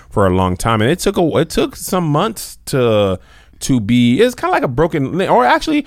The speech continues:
my back right now. Uh, I keep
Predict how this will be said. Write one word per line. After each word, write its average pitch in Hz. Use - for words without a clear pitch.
my 190
back 151
right 95
now. 87
Uh, 98
I 120
keep -